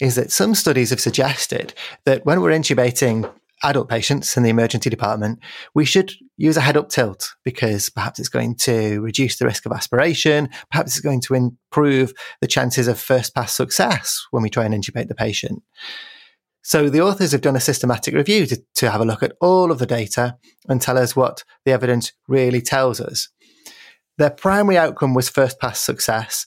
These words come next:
but they also looked at the evidence for a number of secondary outcomes. They included hypoxia, hypotension, mortality, time to intubation, the incidence of peri-intubation cardiac arrest,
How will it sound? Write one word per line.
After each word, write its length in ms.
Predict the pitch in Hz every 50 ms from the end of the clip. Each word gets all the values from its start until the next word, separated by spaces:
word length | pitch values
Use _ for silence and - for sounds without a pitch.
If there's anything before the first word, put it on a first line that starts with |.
| _ _
but 120 | - 147
they 160 | - 151 160
also 420 | 175 185 196 190 - - 185 170 160
looked 460 | 143 123 120 123 - - - - - _ -
at 120 | - - -
the 80 | 139
evidence 560 | 135 131 120 123 120 123 123 120 117 - - - _ -
for 100 | - 139
a 60 | 131
number 220 | 139 135 131 131
of 80 | 135 131
secondary 500 | - - 156 131 - - 127 110 117 110
outcomes. 640 | 104 113 - - - 107 98 95 95 - - - - - - - -
They 160 | 135 131 135
included 420 | 131 127 123 131 117 117 113 117 123
hypoxia, 800 | - - 123 117 - - 160 160 - - - - 165 160 156 143
hypotension, 960 | 113 120 110 - 120 104 - - 151 151 156 147 - - 156 139 135 135 127 - - _ -
mortality, 720 | 123 120 107 - - 131 135 151 151 - - - 190 185 190 - - - - - _
time 300 | - - 139 139 143 156 139
to 120 | - 147
intubation, 760 | 147 143 - 147 139 143 139 139 131 - - 139 135 139 127 _ _ _ _ _ _ _ _ _ _ _ -
the 380 | 117 123 127 123 123 120 120
incidence 480 | 123 135 120 - 143 123 123 117 - -
of 180 | 117 107 _
peri-intubation 1000 | - 131 131 127 127 127 131 131 123 - - 120 113 123 123 120 - - 120 113 -
cardiac 400 | - 127 123 123 120 104 - -
arrest, 500 | 117 120 143 160 139 127 - - -